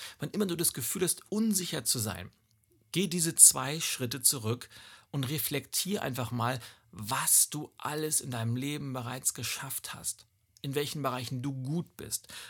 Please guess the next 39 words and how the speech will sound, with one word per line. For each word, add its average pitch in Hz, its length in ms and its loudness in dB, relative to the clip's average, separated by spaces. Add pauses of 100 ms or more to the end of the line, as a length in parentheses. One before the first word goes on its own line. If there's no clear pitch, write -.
wo 147 100 -2
du 151 100 0
deine 147 240 -2
Talente 143 540 -2
hast 113 140 2
und 135 120 -8
vor 135 120 -4
allem, 139 120 -4
welche 143 220 -6
Erfahrungen 135 800 0
du 123 140 0
gemacht 107 480 0
hast. - 240 -6 (460)
Und 147 140 -2
je 147 140 -4
bewusster 147 540 4
dir 156 100 -6
das 151 180 0
Ganze 151 320 4
ist, - 220 4
desto 135 240 -4
mehr 156 200 -4
wirst 151 180 0
du 143 40 -6
feststellen, 135 600 -4 (300)
"Wow, 117 520 0 (460)
ich - 260 0
hab 160 120 -6
mir 139 120 -6
das 127 320 2 (100)
verdammt 127 640 -2
noch - 140 -12
mal 120 340 0 (140)
verdient, 151 640 -2
an 120 160 -2
diesem 143 340 -6
Platz - 360 -2
zu 131 140 -2
sein. 113 420 0